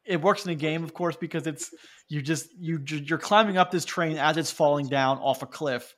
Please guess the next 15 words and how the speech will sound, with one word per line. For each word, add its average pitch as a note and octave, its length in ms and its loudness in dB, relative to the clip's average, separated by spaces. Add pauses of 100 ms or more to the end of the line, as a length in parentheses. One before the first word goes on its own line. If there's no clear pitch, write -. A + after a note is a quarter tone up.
(280)
What D#3+ 200 2
you G3+ 100 4
can E3 140 -4
do G3+ 220 2
is D3 140 2
Nolan D#3+ 300 2
North D3 360 -4 (420)
playing D#3+ 340 0
Drake C3+ 440 -4 (340)
in E3+ 120 -2
a D3+ 60 -2
game D3+ 300 -2
because B2+ 200 -8
you C#3+ 60 -6
don't, D3 260 -2